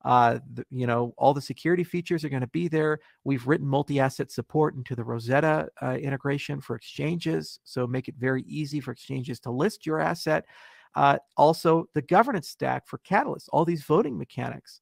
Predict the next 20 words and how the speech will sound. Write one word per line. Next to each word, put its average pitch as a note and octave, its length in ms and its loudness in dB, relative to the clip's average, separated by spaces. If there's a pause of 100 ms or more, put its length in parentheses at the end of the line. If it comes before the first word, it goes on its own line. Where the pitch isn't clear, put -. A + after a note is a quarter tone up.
(100)
are C#3 120 0
gonna D3 200 -2
work C3 280 -2
for C3 100 -8
your C3 120 -6
multi-asset B2 580 -8
as D3 120 -12
well. - 280 -4 (580)
So - 160 2
what D3 180 2
if E3+ 120 -4
you D#3+ 80 2
have D#3 120 2
an D3+ 60 0
asset D3+ 320 0
with D3 160 -4
its D3 160 -6
own D3 140 0
monetary C3+ 340 -2
policy? F#3+ 640 0